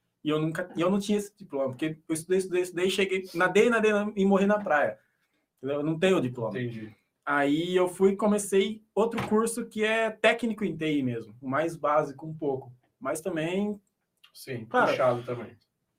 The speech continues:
Speaker 1: eu, eu penso assim, tirando assim, a, a humildade e tal,
Speaker 2: Uhum.
Speaker 1: por mais que você saiba tudo, você não sabe nada.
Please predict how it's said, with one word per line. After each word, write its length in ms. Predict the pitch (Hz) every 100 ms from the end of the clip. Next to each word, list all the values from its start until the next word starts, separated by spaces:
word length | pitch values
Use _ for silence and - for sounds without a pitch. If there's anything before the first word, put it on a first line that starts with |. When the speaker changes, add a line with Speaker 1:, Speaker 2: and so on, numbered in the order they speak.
| _
Speaker 1:
eu, 160 | 226 233
eu 80 | 220
penso 240 | 247 247
assim, 480 | 254 - 196 147 - - _ _ _ _ _ _ _ -
tirando 280 | 185 196 185
assim, 180 | 180
a, 40 | 170
a 360 | 151 147 139 139
humildade 640 | 151 156 151 135 127 113
e 40 |
tal, 320 | - 127 104 - _ _
Speaker 2:
Uhum. 220 | 123 113
Speaker 1:
por 100 | 113
mais 220 | 196 214 -
que 80 |
você 100 | -
saiba 680 | 285 - 214 240 226 185 160 - _
tudo, 500 | 226 247 165 135 127 _
você 180 | - 156
não 80 | 170
sabe 280 | 165 165 190
nada. 260 | 156 101